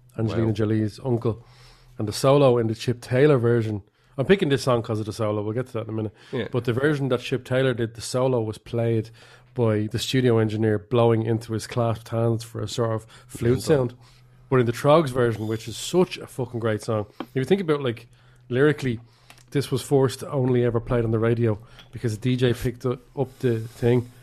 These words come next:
Speaker 1: and went, "Those lyrics are the worst lyrics I've ever heard." So he stuck it on as a joke.
Speaker 2: Yeah.
Speaker 1: And he was like, "Holy
Speaker 2: Took
Speaker 1: shit,
Speaker 2: off.
Speaker 1: though. It's, what a song, though."
Speaker 2: Mm.
Speaker 1: Yeah, the solo in the Trogs version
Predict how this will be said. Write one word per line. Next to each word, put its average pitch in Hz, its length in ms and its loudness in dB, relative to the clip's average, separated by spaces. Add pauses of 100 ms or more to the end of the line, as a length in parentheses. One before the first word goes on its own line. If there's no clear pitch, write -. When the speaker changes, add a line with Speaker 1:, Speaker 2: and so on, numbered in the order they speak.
(260)
Speaker 1:
and 117 140 0
went, 113 220 2 (200)
"Those 117 220 2
lyrics 117 280 2
are - 20 -2
the 110 80 0
worst 107 340 0
lyrics 107 240 -2
I've 101 140 -2
ever 107 280 -2
heard." 101 200 0
So - 640 -10
he 120 80 0
stuck - 260 0
it 135 60 2
on 127 140 2
as 107 100 0
a 104 40 -10
joke. 127 520 2 (120)
Speaker 2:
Yeah. 104 220 0
Speaker 1:
And 123 100 -4
he 123 40 -4
was 113 100 -2
like, 117 140 -4
"Holy 214 260 2
Speaker 2:
Took 120 140 4
Speaker 1:
shit, 113 100 2
Speaker 2:
off. 117 160 4
Speaker 1:
though. 113 140 0
It's, 120 220 -8 (300)
what 170 140 2
a - 40 -2
song, 185 380 4
though." 110 120 2 (120)
Speaker 2:
Mm. 131 300 0
Speaker 1:
Yeah, 135 100 2
the 127 60 0
solo 180 420 4
in 139 80 4
the 131 60 -2
Trogs 151 300 4
version 131 380 2